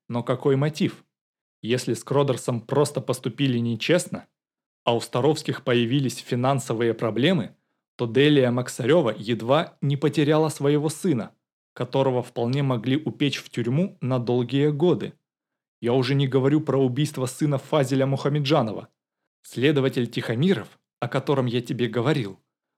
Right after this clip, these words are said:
проверил по своим данным и убедился, что авария действительно произошла на Минском шоссе, и виноват был водитель грузовой машины, который тогда исчез.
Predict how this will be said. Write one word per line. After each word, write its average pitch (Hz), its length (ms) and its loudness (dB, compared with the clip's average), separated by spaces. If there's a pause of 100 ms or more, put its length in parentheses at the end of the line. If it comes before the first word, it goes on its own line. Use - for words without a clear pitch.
(140)
проверил 147 500 0
по 117 140 -10
своим 131 340 -4
данным 117 360 -2 (140)
и 120 100 -4
убедился, 123 680 -2 (220)
что - 340 -6
авария 113 580 0
действительно 160 840 -2
произошла 131 680 -2
на 135 140 0
Минском 120 460 -2
шоссе, 156 500 -2 (320)
и 120 80 -4
виноват 120 540 0
был 104 260 -4
водитель 131 520 -2
грузовой 127 500 0
машины, 135 500 0 (240)
который 123 440 -2
тогда 120 440 -2
исчез. 123 380 -4